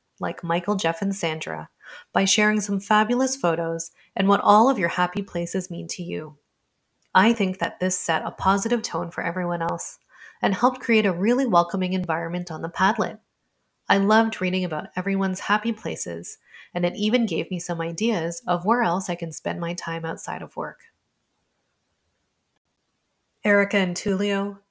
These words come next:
your photos of the beaches in your hometowns in Brazil make some of us, me included, want to just grab our passports and go. Terry, Abby, Ben, and Stephanie, I was immediately drawn to your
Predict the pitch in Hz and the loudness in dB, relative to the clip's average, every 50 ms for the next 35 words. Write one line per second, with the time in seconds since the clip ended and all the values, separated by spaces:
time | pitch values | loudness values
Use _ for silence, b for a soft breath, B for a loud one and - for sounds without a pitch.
0 | _ _ 196 226 262 277 277 277 - 180 165 165 180 190 202 196 185 156 - 165 | _ _ 2 2 2 2 2 -2 -2 -2 0 0 0 0 0 -2 -4 -8 -10 -14
1 | 156 - 180 175 175 - 185 175 175 165 - 170 170 - - 185 180 175 180 - | -10 -8 -8 -8 -6 -6 -8 -6 -6 -8 -8 -8 -10 -4 -2 -2 0 0 -2 -2
2 | - 175 165 165 165 - 170 170 190 190 175 170 170 170 156 160 160 _ B B | -2 -2 -4 -2 -4 -6 -6 -4 -4 -4 -2 -2 -4 -4 -6 -10 -12 _ B B
3 | B B B B 180 185 185 185 - - - 208 220 254 247 185 156 - 151 - | B B B B -2 -2 -2 -2 -2 -2 0 2 2 2 2 2 0 -2 -2 -4
4 | - - - - 175 196 208 233 254 269 277 - 185 165 160 165 160 156 156 _ | -6 -6 -6 -4 -2 0 0 0 0 -2 -4 -4 -6 -4 -4 -4 -6 -8 -10 _
5 | _ _ _ - 190 208 226 220 - 196 - 170 160 - - - 180 165 180 190 | _ _ _ 0 2 2 2 2 -2 -4 -4 -4 -4 -4 -2 -2 0 0 2 2
6 | 214 220 240 233 - - 165 160 165 - - 170 160 - - - 175 175 175 - | 2 0 0 -2 -2 -2 -2 -2 -2 -4 -6 -6 -8 -8 -8 -6 -6 -6 -4 -2
7 | 165 160 - - - _ _ _ _ _ _ _ _ _ _ _ _ _ _ - | -4 -4 -4 -6 -10 _ _ _ _ _ _ _ _ _ _ _ _ _ _ -4
8 | - 180 175 175 185 202 208 220 220 - _ - 180 180 180 180 202 202 190 175 | -2 0 0 0 0 0 -2 -4 -6 -8 _ 0 2 2 4 2 0 -2 0 -2
9 | 170 165 170 180 180 180 - - - 160 160 - - 175 175 170 170 - _ _ | -2 -2 0 -2 -2 -2 -4 -4 -6 -8 -8 -8 -10 -10 -8 -10 -10 -12 _ _
10 | B B B B B B - 202 214 196 208 208 208 220 226 233 262 254 220 240 | B B B B B B 2 4 4 2 2 0 2 2 2 4 2 2 0 0
11 | 277 254 - - 180 160 170 170 170 - - 190 175 170 170 160 | -2 -2 -2 -2 -2 -2 -2 -2 -4 -4 -4 -2 -2 -2 -4 -6